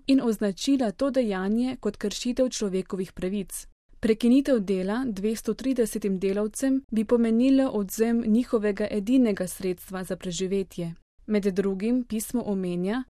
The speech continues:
da je pridobitev dela bila v skladu s postopkom zaposlovanja in da so delavci izpolnjevali pogoje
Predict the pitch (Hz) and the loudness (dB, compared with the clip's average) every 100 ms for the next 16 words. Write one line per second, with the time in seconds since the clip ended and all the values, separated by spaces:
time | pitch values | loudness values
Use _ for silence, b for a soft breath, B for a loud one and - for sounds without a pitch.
0 | - 214 214 226 214 220 233 269 254 190 | -2 0 2 0 0 0 0 2 2 2
1 | 190 185 214 226 185 208 220 208 196 - | 0 0 -2 -2 -2 0 0 -4 -6 -4
2 | 202 202 202 - 202 - 254 240 - 214 | -2 0 -2 -4 -10 -2 0 0 0 -2
3 | 208 214 208 220 220 214 185 175 170 - | -2 -6 -4 -2 -2 -2 -2 -4 -6 0
4 | 262 214 - 190 240 254 226 - 220 - | 2 2 -2 -2 0 2 0 -2 -6 -4
5 | 214 - 220 220 220 254 226 202 185 180 | -6 -2 0 0 0 0 0 -2 -4 -2
6 | 185 175 | -2 -2